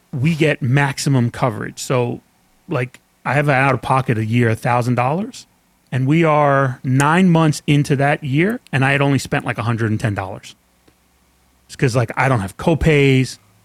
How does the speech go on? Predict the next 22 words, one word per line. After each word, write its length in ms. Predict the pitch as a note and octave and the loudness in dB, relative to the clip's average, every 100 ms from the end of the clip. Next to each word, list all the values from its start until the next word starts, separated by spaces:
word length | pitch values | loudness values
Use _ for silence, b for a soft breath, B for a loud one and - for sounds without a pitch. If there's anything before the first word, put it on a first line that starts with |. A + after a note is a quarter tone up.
| _ _ | _ _
The 80 | C3+ | 0
only 180 | C#3+ | 2
thing 140 | C#3+ C3+ | 2 0
I 80 | A#2+ | 0
pay 220 | - C3 | 0 0
for 200 | - A#2+ | 0 -2
is, 120 | G#2+ | 0
like, 160 | G#2 - | -4 -8
the 40 | |
five 300 | - - B2 | -10 -2 -2
dollar, 500 | A#2 A2 G#2+ G#2 A2+ - - | 0 -2 -2 -4 -8 -12 -14
uh, 380 | C#3 G#2 G#2 G#2 | -10 -10 -12 -12
pills 420 | - F#3 E3+ E3 C3 | -2 2 4 2 2
and 100 | C3 | 0
stuff 240 | D#3 - | -4 -2
like 160 | A#2+ - | -4 -2
that, 360 | C3 F#3 - | -4 -4 -10
ten 160 | - C3 | -10 -8
dollars 340 | A#2+ A#2+ A2+ | -6 -6 -8
here 220 | - B2+ | -6 -6
and 140 | A#2 G#2+ | -4 -6
there. 260 | G#2+ C#3+ | -6 -8